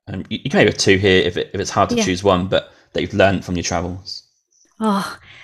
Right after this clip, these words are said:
Speaker 2: humans are generally kind. I did
Speaker 1: Mm.
Speaker 2: not know this before I started traveling. There's a lot of fear, a lot of story in the media about all the bad things that happen, especially as a single woman when you go abroad. And so many places and so many times I've been astounded by how kind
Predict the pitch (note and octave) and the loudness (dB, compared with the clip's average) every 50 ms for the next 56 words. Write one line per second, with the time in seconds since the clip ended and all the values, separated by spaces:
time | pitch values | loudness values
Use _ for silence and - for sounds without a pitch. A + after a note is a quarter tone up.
0 | - - - _ _ - B3+ B3+ C4 D4 D#4+ E4+ D#4+ - - _ _ _ _ - | -20 -20 -20 _ _ 2 4 8 8 8 8 6 4 0 -8 _ _ _ _ -6
1 | - A#3 A3+ A3 - A#3+ A#3 A3+ A#3+ C4+ C4+ C4 A#3+ A3 - - F#3+ F#3+ G#3 B3 | -2 -2 -2 0 0 2 2 4 4 4 4 4 2 0 0 -2 -2 0 0 0
2 | C4 G3+ D#3+ G3+ C#4+ - - _ _ _ _ _ _ - F#3+ A3 B3+ C#4+ D#4 C#4+ | 0 0 -2 -4 -6 -10 -14 _ _ _ _ _ _ 0 4 6 8 8 8 8
3 | A#3+ A#3 A#3 B3+ B3+ A#3+ - C#4 - - A3 G#3+ - _ G#3 G3 G3 G3 - G#3 | 6 6 6 6 6 4 2 2 0 -4 -6 -8 -4 _ -2 -2 0 -2 -2 -2
4 | G3+ G3 - - F#3+ F#3 F#3 F3+ F#3 F#3+ F#3 G3+ - - F#3 F#3+ G#3 G3 _ _ | -2 -2 -2 -4 -4 -2 -2 -4 -4 -6 -6 -8 -6 -6 -8 -8 -8 -14 _ _
5 | G3+ F#3+ F#3 F#3 F#3 F#3 F#3 F#3+ F#3 - F#3 F3+ F3+ F3+ - - - - G3+ G3 | -2 0 2 2 2 0 -2 -4 -6 -4 -4 -4 -4 -4 -6 -8 -6 -6 -4 -4
6 | F#3+ F#3+ F#3+ F#3+ F#3+ E3+ F#3+ F3+ F3+ F3+ F#3 F#3 F#3+ F#3+ F#3 F#3 F#3 F3+ F3+ F3+ | -2 -2 -2 -2 -2 -4 -4 -4 -4 -4 -4 -4 -4 -2 -2 -2 -2 -2 -2 -2
7 | F3+ - - F#3 G3 F#3+ F#3 F#3 F3+ G3 F#3+ - F#3 F3+ F3+ F#3 - - - F#3 | 0 0 2 0 0 0 0 0 0 0 -2 -2 -2 -2 -2 -2 -4 -4 -2 -4
8 | F3 - F#3 F3 F3 F3 F3 E3+ - - G3 A3 G#3 F#3+ - F3 - - G3+ F#3+ | -2 -2 -2 -2 -2 -4 -4 -2 -4 -4 -2 -2 -2 -2 -2 -2 -2 -2 0 0
9 | F#3+ F3+ F3+ F3 F3 E3+ F3+ F3+ F3 F3 F3+ F3+ - F3 E3+ E3 - D#3 D#3+ E3 | 0 0 0 0 0 0 -2 -2 -2 -2 -2 0 2 2 2 4 2 0 2 2
10 | - C#2 - - - - - - - - _ - F#3+ F#3+ F#3+ - - A3+ G#3+ G#3+ | 0 0 -2 -4 -12 -20 -20 -20 -20 -16 _ -2 0 2 2 4 4 4 6 6
11 | A#3 A#3 A#3+ A#3 A3+ G#3 G#3 G3+ G3+ F#3 F#3 F#3 F#3 - F#3+ F3+ F#3 F#3 F#3 F#3+ | 6 4 4 4 2 2 2 2 -2 -6 -4 -6 -4 -4 -2 -2 0 0 0 -2
12 | F#3 E3+ E3+ F3 E3+ E3+ F3+ F#3+ F#3+ F#3 - - G3 G3 F#3+ F#3+ G3+ F#3+ F#3+ F#3 | -4 -4 -4 -2 -2 0 0 -2 -2 -4 -2 0 0 0 0 0 -2 -2 -2 -2
13 | - - - F3 E3+ E3 F#3 F#3 F#3+ - F3 D#3+ D#3+ - - - - F3 E3+ F#3 | -2 0 0 0 2 2 2 2 2 0 -2 -2 -4 -6 -6 -6 -4 -2 2 6
14 | A3 C4+ D#4 E4+ | 8 8 8 8